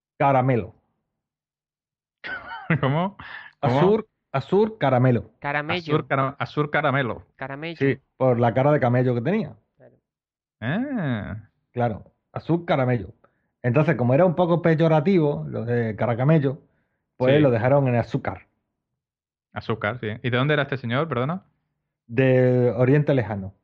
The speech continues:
Speaker 2: Oriente Lejano,
Speaker 1: Como,
Speaker 2: claro.
Speaker 1: como los Reyes Magos.
Speaker 2: <laughs> Eso es. Eso,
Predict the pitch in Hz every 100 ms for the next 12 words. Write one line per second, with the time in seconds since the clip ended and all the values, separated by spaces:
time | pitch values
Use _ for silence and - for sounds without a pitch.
0 | _ _ _ 120 123 120 110 113 117 127
1 | 95 101 123 113 127 131 117 104 98 -
2 | _ _ _ 127 - - - - - 113
3 | 110 110 - _ _ - - _ _ _
4 | _ _ _ _ _ _ 120 123 123